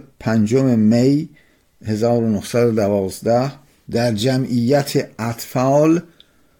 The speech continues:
در هتل مبارک پالزا در شیکاگو در باره اهمیت خدمت و محبت و اتحاد. شماها به فرموده حضرت مسیح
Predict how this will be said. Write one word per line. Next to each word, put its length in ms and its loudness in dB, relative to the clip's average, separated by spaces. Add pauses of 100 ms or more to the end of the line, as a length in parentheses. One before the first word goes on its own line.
(440)
در 200 0
هتل 420 0
مبارک 840 -2 (160)
پالزا 720 -2 (500)
در 180 -2
شیکاگو 720 -2 (520)
در 280 -2
باره 760 -2 (140)
اهمیت 960 -2
خدمت 800 -2
و 100 -2
محبت 760 -4
و 40 -6
اتحاد. 640 -6 (1300)
شماها 680 2
به 140 0
فرموده 680 2
حضرت 400 -2
مسیح 520 -2